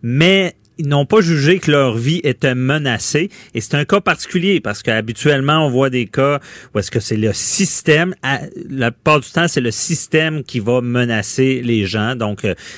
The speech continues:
des régimes totalitaires, où est-ce qu'ils peuvent être enlevés, ben, torturés, des choses comme ça. Leur vie est en danger. Mais là, c'est l'histoire d'un oncle qui serait dans une sorte de mafia là-bas, qui, qui a tué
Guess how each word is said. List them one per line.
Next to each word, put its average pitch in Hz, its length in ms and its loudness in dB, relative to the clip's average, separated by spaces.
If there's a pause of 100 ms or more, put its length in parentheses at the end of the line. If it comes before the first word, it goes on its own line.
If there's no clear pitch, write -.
(100)
des 92 160 -4
régimes 98 640 0
totalitaires, 107 800 -2
où 92 60 -6
est-ce - 100 -14
qu'ils - 80 -20
peuvent 92 220 -2
être 90 140 -4
enlevés, 90 440 -4
ben, 90 260 -4
torturés, 98 600 -6
des 107 140 -2
choses 110 180 -6
comme 101 160 -8
ça. 139 160 0
Leur 117 240 -2
vie 117 260 0
est 120 120 -2
en 117 160 -2
danger. 113 520 0 (440)
Mais 120 80 -2
là, 185 240 6
c'est 180 640 2
l'histoire 160 540 2
d'un 131 280 2
oncle 156 420 0
qui - 100 -8
serait 131 240 0
dans 127 140 -2
une 117 80 -4
sorte 131 260 -4
de 120 100 0
mafia 117 680 0
là-bas, 117 400 0
qui, 107 220 -4 (300)
qui - 100 0
a 123 60 2
tué 175 480 2